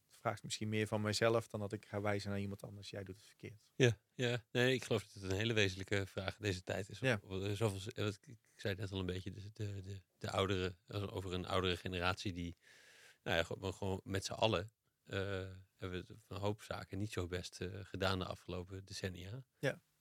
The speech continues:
Speaker 2: Eh, en vaak zijn het dan, als je gewoon historisch teruggaat, vaak de jongere generatie die daar, die daar aan wat meer lak hebben aan de, hoe het was. En,
Speaker 1: Ja.
Speaker 2: en, en wat meer makkelijker het vinden om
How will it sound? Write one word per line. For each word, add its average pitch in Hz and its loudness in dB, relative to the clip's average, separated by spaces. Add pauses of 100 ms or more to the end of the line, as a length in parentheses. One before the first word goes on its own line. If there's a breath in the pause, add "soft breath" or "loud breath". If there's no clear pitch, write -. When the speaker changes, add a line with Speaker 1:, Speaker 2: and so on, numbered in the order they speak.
(160)
Speaker 2:
Eh, 95 -8
en 101 -6
vaak 101 4
zijn 90 -2
het 87 -6
dan, 85 -2
als 85 -10
je 92 -10
gewoon 92 -10
historisch 104 0
teruggaat, 95 -6
vaak 95 0
de 98 -2
jongere 95 2
generatie - -8
die 90 -8
daar, 90 -10
die 87 -8
daar 87 -6 (440 soft breath)
aan 87 -4
wat - -10
meer 110 4
lak 107 8
hebben 82 2
aan 85 -4
de, 82 0
hoe 90 -2
het 87 -4
was. - 2
En, 104 -4
Speaker 1:
Ja. 120 4 (100)
Speaker 2:
en, 90 -10
en 87 -6
wat 85 -16
meer 90 -4
makkelijker 98 -2
het - -10
vinden 92 -6
om 87 -8